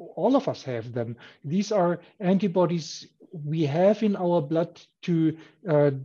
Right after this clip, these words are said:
clean up, um, degrading cells. And, uh, these, this is not new information. It is in the literature since the nineteen nineties. And, uh, to, to be honest, I came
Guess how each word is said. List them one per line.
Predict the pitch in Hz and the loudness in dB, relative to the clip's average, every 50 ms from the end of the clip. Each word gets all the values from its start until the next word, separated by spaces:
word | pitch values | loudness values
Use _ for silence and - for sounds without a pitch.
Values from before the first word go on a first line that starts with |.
| - _ _ _ _ _ _ _ _ _ - - - _ | -14 _ _ _ _ _ _ _ _ _ -20 -20 -16 _
clean | - - - 180 202 220 247 233 196 | -12 -8 -2 0 2 4 4 4 4
up, | 175 165 - - _ - - - - - | 2 0 -2 -4 _ -20 -20 -20 -10 -6
um, | 185 156 156 151 156 151 151 175 170 185 175 - _ _ _ _ | -2 0 0 2 0 0 -2 -6 -8 -10 -14 -18 _ _ _ _
degrading | 185 180 147 143 156 160 156 160 156 160 147 139 | 0 0 0 0 2 2 2 2 2 0 -4 -6
cells. | - - 170 151 120 107 110 - - - - - - - - _ _ _ - | -6 -4 -2 -2 -2 -4 -6 -10 -14 -18 -20 -20 -20 -20 -20 _ _ _ -4
And, | 190 165 160 151 151 147 147 - _ - - - - - - _ _ - 180 | -2 0 0 0 0 -2 -6 -10 _ -20 -20 -20 -20 -20 -20 _ _ -8 -4
uh, | 170 156 151 139 | -2 0 0 0
these, | 135 151 180 190 175 - - - 202 208 | 0 -2 -2 -2 -4 -6 -10 -14 -10 -4
this | 175 202 214 | -2 0 0
is | 220 190 175 | 0 0 0
not | 190 185 175 151 | 0 0 0 2
new | 160 175 185 214 233 | 2 2 2 4 2
information. | 196 147 131 - - 147 123 131 123 120 - - 156 147 147 - - - - _ - | 2 0 -2 -2 -4 -4 -2 -4 -4 -6 -6 -6 -8 -8 -8 -12 -18 -20 -20 _ 0
It | 185 156 | 2 2
is | 196 170 202 | 4 4 4
in | 208 196 | 2 2
the | 175 185 | 2 0
literature | 165 202 202 - - 196 196 - - 175 160 | 0 0 0 0 -4 -6 -4 -4 -4 -4 -4
since | - - 190 185 175 180 - - | -2 -2 -2 -2 -2 -4 -8 -8
the | 185 170 | -6 -4
nineteen | 156 160 165 170 170 160 - 170 151 | -2 -2 -2 -2 -4 -4 -6 -6 -4
nineties. | 147 156 180 202 202 - - 151 160 - - - - - - _ _ _ | -2 0 0 0 -2 -2 -6 -8 -8 -8 -14 -18 -20 -20 -20 _ _ _
And, | 202 165 165 160 160 156 - - - 196 | -4 -2 -2 -2 -2 -4 -8 -10 -8 -6
uh, | 165 147 147 143 143 135 139 _ _ _ _ _ _ _ _ _ 202 285 240 202 185 - _ _ _ | -4 -2 -2 -2 -4 -6 -8 _ _ _ _ _ _ _ _ _ -20 -18 -16 -16 -16 -16 _ _ _
to, | - 208 233 170 - | -14 -12 -12 -12 -10
to | - 180 | -10 -8
be | 143 147 143 135 | -6 -2 -2 0
honest, | 139 151 160 143 131 143 139 - - _ - - - | 0 0 0 -2 -4 -4 -6 -10 -16 _ -16 -12 -8
I | 143 147 147 | -6 -6 -6
came | 147 - - 165 170 180 190 196 - | -6 -6 -4 -2 0 0 0 0 -4